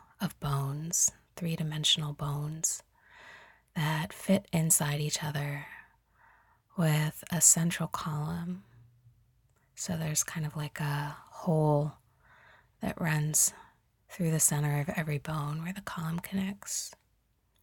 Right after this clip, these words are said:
And the spine starts at the very top of the neck where the skull rests.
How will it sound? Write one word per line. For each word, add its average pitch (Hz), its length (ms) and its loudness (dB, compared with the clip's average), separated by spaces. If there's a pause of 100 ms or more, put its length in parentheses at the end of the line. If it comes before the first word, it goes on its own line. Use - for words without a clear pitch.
(920)
And 170 640 4
the 170 600 0 (180)
spine 175 400 6
starts 170 360 4
at 190 60 -8
the 180 80 -2
very 165 260 -2
top - 280 -6
of 190 60 0
the 190 60 -2
neck 165 540 -2 (160)
where 165 560 -4 (600)
the 190 100 -6
skull 165 640 -2 (100)
rests. - 720 2